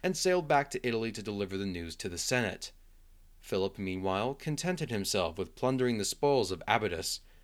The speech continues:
but, in a gruesome act of defiance, the populace took matters into their own hands by committing mass suicide rather than being enslaved, which disturbed even Philip, as he gave them three days' respite to complete their grisly task.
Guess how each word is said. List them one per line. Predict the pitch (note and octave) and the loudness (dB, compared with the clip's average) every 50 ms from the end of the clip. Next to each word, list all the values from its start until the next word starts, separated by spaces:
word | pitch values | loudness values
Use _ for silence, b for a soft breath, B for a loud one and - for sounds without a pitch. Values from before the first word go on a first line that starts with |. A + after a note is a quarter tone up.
| b b b | b b b
but, | A2 A2+ A2 A#2 C#3+ - - - - - - | 4 6 6 6 6 2 -4 -10 -12 -10 -6
in | - G#2 G2+ | -2 -2 -2
a | F#2+ | -2
gruesome | E2 - G2+ A2 G#2+ G2+ - A2 G#2+ - | -2 -4 -4 -2 -2 -2 -2 -2 0 0
act | G2+ G2 - - | 0 0 0 -2
of | G2+ - | -4 -2
defiance, | F#2 - - - B2 B2 G#2+ G2 F2+ F#2+ A2+ - - b b b b b b | -4 -4 0 2 4 4 4 2 2 -2 -4 -6 -8 b b b b b b
the | b D3+ | b 2
populace | - - E3+ E3 E3 - F3 E3 D#3+ D#3 | 6 8 8 8 8 6 2 -2 -2 -2
took | - - D3 D3 - | -2 -4 -4 -2 -2
matters | D3+ C#3 C3+ C#3+ C#3+ - | 0 0 0 0 -2 -4
into | - C#3+ C#3+ - D3+ | -4 -6 -6 -4 -4
their | C#3 D3+ C#3+ - - | -4 -4 -4 -4 -2
own | E3 E3 D#3 B2+ | -2 -2 -2 -2
hands | G#2+ G2 F2 E2 D3+ C#3+ B2+ - - - _ - - | -2 -4 -4 -6 -6 -10 -12 -14 -16 -16 _ -6 0
by | - B2+ A#2 A2+ | 0 2 2 0
committing | - - C#3+ C#3+ C3+ C3 C#3+ C3 B2 C3 | -2 -4 -2 0 0 0 0 0 0 0
mass | C#3+ D#3 E3+ E3+ - | 0 0 0 -2 -2
suicide | - - - E3 D#3 C3+ B2 - - A2+ G2 F#2 E2 E2+ F2 F2 G#2 | -2 -2 -2 0 0 0 0 2 2 2 2 2 2 -2 -2 2 4
rather | B2+ C3+ C3 G#2+ | 6 6 6 4
than | F#2+ G2 F#2 F2+ | 0 -4 -4 -4
being | F2+ G2 F#2 F2 E2+ | -4 -4 -4 -4 -4
enslaved, | E2 E2 - - A#2+ A#2 A2+ G#2+ F#2 F#2+ - - - b b b b b b b b | -6 -8 -6 -4 -2 0 2 2 0 0 -4 -12 -14 b b b b b b b b
which | F3+ G3 F#3+ - | 6 6 6 6
disturbed | F#3 E3+ - - - F#3+ F#3 F3+ E3 E3 - | 2 0 0 2 4 6 6 6 4 0 -2
even | F#3+ G#3 A3 G#3+ G3+ | -2 0 0 0 0
Philip, | F#3 - G3 F#3+ C#3+ F#2 F2+ - - - - - | 0 2 2 2 2 2 -2 -8 -12 -16 -10 -4
as | - A#2 G#2+ A2 | -2 -2 0 0
he | G#2+ | 0
gave | G#2+ A#2+ A#2+ A2+ | 2 2 2 2
them | A2 G#2+ G2+ | 2 -2 -4
three | G2 - - B2 D3 D3 | -6 -6 -4 -2 -2 0
days' | C#3 B2+ B2+ B2 A2+ F#2+ F#2+ | 2 4 4 4 4 2 2
respite | A2+ C#3 D3+ - - A2 G2 F2+ - | 2 2 2 2 0 -2 -2 -2 -2
to | - - | -6 -8
complete | - G2+ F2+ - - C3 C3 - - | -8 -8 -6 -2 -2 -2 -2 -2 -4
their | G#2 G2+ | -4 -4
grisly | F#2 F#2+ G#2 A2+ A2 F#2+ G2 F2+ E2 | -4 -2 -2 -2 -2 0 -2 -4 -4
task. | D2+ - G#2 G2+ G2 F#2 E2 E2 - - - - | -6 -4 -2 -2 0 0 -2 -4 -6 -8 -8 -10